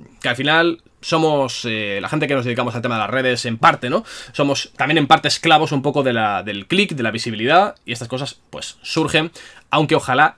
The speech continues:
no fuera el caso. Poco más que decir, gente, hasta aquí básicamente el vídeo. Tenéis el link en la descripción a todo lo que hemos comentado ahora mismo. Dejadme en comentarios si lo estás jugando, qué os está pareciendo,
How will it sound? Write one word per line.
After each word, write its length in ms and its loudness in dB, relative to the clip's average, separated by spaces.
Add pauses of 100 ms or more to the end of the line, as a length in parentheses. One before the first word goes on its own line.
no 160 -4
fuera 420 -4
el 100 -12
caso. 320 -14 (200)
Poco 180 8
más 100 8
que 60 4
decir, 240 6
gente, 220 6
hasta 100 2
aquí 80 2
básicamente 380 0
el 100 0
vídeo. 300 4
Tenéis 240 0
el 100 -2
link 220 2
en 60 4
la 40 4
descripción 340 0
a 100 -4
todo 200 6
lo 80 0
que 160 -2
hemos 160 -2
comentado 360 -4
ahora 120 -6
mismo. 340 6 (380)
Dejadme 200 2
en 40 2
comentarios 240 2
si 60 0
lo 20 2
estás 160 0
jugando, 280 0
qué 60 -4
os 60 -6
está 120 -2
pareciendo, 540 6